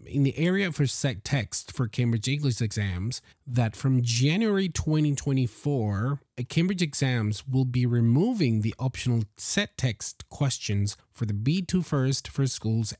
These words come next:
and the C two proficiency writing papers. This is a shocker because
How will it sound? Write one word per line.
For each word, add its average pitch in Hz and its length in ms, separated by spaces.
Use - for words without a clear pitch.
and 117 200
the 104 60
C 147 260
two 147 160
proficiency 123 840
writing 113 520
papers. 101 640
This 135 220
is 165 160
a 131 80
shocker 117 600
because 101 520